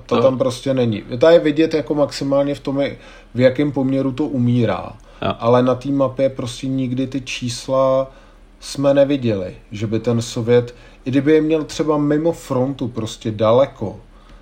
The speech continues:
Speaker 2: ty jednotky,
Speaker 1: Kdyby se
Speaker 2: tak
Speaker 1: třeba rodili na tím východním, jako v těch východních
Speaker 2: Prostě, prostě to tam není, protože oni se rodí poměrně pomalu
Speaker 1: Hmm.
Speaker 2: a rodí se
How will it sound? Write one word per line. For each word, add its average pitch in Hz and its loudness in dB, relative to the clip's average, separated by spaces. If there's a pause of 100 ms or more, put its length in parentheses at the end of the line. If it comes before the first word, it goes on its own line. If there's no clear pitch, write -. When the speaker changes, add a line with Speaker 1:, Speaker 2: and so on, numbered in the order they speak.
(600)
Speaker 2:
ty 123 0
jednotky, 107 0
Speaker 1:
Kdyby 120 -2
se 120 -2
Speaker 2:
tak 127 4
Speaker 1:
třeba 131 4
rodili 135 2
na 135 2
tím 139 0
východním, 135 -2
jako 131 0
v 117 -8
těch 127 0
východních 127 -2
Speaker 2:
Prostě, 135 -2
prostě - -6
to 147 -2
tam 156 0
není, 147 0
protože 113 -6
oni 135 -2
se 165 0
rodí 143 0
poměrně 147 -4
pomalu 101 -6 (180)
Speaker 1:
Hmm. 131 -6
Speaker 2:
a 123 2
rodí 123 2
se 143 2